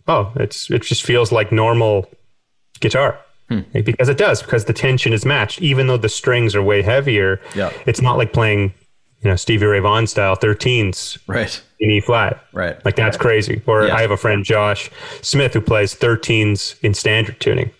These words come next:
Speaker 2: Wow.
Speaker 1: And that, those are like wires.
Speaker 2: Wow.
Speaker 1: And that's the kind of thing you really need to keep, stay conditioned for, because it's,
Speaker 2: Yeah.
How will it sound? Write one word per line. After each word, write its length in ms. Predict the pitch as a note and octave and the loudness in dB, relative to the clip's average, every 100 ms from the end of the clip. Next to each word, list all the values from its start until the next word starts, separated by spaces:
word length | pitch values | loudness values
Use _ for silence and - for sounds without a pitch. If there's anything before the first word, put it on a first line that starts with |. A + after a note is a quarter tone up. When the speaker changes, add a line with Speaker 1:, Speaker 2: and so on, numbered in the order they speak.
| _ | _
Speaker 2:
Wow. 260 | - F#2 - - _ - G#2+ | -4 -4 -4 -12 _ -8 -2
Speaker 1:
And 220 | G#2 G#2 | 2 2
that, 340 | A2 A2+ - - _ - | 2 -2 -6 -20 _ -4
those 200 | A2+ G#2 | 0 2
are 60 | F#2+ | 2
like 180 | F#2+ F#2+ | 2 2
wires. 480 | F#2+ F#2 - - - _ - | 2 2 -2 -4 -12 _ -12
Speaker 2:
Wow. 300 | E2+ F2+ - - | -4 -4 -4 -4
Speaker 1:
And 180 | A2 G#2 | 0 0
that's 220 | A2+ A2+ | 0 0
the 60 | - | 0
kind 160 | A#2 | 0
of 100 | G#2+ | 0
thing 180 | - A#2+ | 0 0
you 140 | G#2 G2+ | 2 2
really 260 | A2 G#2+ | 2 2
need 140 | G#2 G#2 | 2 0
to 80 | |
keep, 260 | G#2 - G#2+ | -4 -4 -4
stay 180 | - A2 | 0 0
conditioned 480 | - A2 C3+ - G#2 | 2 2 2 0 -2
for, 220 | - - | -2 0
because 300 | A2 - G#2 | -2 -2 -2
it's, 160 | G2+ | -2
Speaker 2:
Yeah. 160 | F#2+ F2 | -4 -6